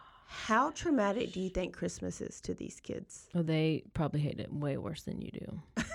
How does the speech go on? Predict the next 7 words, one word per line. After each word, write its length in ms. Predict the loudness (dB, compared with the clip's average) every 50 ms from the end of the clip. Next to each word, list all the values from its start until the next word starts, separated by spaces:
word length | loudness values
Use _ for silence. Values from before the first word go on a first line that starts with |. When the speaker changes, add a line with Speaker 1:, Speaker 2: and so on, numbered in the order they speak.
| 4 6 6 4 6 8 6 6
Speaker 1:
<laughs> 60 | 6
Way 160 | 6 4 4 4
more 280 | 6 8 8 10 10 10
than 220 | 10 8 6 8
me. 300 | 6 6 6 4 2 -2 -6 -8 -10 -12 -12 -12 -12 -14 -12 -12 -12 -12 -14 -16 -18 -20 -20 _ _ _ _ _ _ _ 4
Um, 480 | 6 8 8 8 10 8 8 6 6 2 -4 -8 _ _ _
so 560 | -14 2 6 8 10 10 10 10 8 6 2